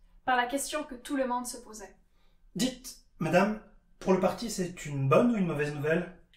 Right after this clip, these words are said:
Speaker 1: Qu'est-ce que j'en savais, moi, de si c'était une bonne ou une mauvaise nouvelle ? Comment pouvais-je savoir comment le peuple allait réagir ?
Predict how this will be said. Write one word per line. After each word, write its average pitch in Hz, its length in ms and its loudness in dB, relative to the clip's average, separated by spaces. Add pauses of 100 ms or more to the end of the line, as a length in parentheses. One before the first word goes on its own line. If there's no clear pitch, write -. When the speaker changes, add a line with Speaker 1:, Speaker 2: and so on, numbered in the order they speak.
(600)
Speaker 1:
Qu'est-ce 302 220 -4
que 294 80 -6
j'en 233 160 -4
savais, 226 420 -4
moi, 233 200 -8 (480)
de 277 60 -4
si - 140 -6
c'était 247 380 -2
une 233 140 -8
bonne 254 280 4
ou 226 80 -8
une 220 120 -8
mauvaise 220 400 -8
nouvelle ? 220 420 -10 (800)
Comment 311 300 6
pouvais-je 254 260 -2
savoir 247 480 0
comment 233 180 -6
le 220 140 -8
peuple 254 280 -2
allait 233 200 -6
réagir ? 220 480 -10